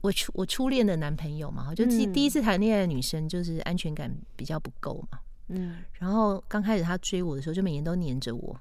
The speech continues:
Speaker 2: 嗯。
Speaker 1: 好，然后就两看相不厌，
Speaker 2: <laughs>
Speaker 1: 对不对？结果后来就是可能追到我之后，他就开始到-，到处去玩啊，常常都人不见了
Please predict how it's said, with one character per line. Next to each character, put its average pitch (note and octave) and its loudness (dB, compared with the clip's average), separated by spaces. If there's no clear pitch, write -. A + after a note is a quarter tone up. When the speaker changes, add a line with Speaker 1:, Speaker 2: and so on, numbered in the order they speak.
Speaker 2:
嗯。 G#3 -2
Speaker 1:
好， C#3 -6
然 F3+ -2
后 G3+ 0
就 F#3 -2
两 E3 -2
看 G3 0
相 F3+ -2
不 F3 -8
厌， D3 -6
Speaker 2:
<laughs> - -
Speaker 1:
对 F3 2
不 F#3 -2
对？ G3+ -2
结 C#4 2
果 C#4+ 8
后 D4+ 6
来 A#3 8
就 B3 4
是 A3 4
可 F#3 -2
能 F3 0
追 A3+ 4
到 A3 4
我 D3+ 4
之 F3+ -2
后， F3 2
他 G3 2
就 G3+ 0
开 F#3 0
始 C#3+ -2
到-， F#3 -2
到 G3 4
处 - -2
去 - -6
玩 D3+ -2
啊， A#2 -4
常 D#3 -4
常 D#3+ -2
都 F#3 0
人 C#3+ -2
不 B2 -4
见 C3+ -2
了 A2+ -6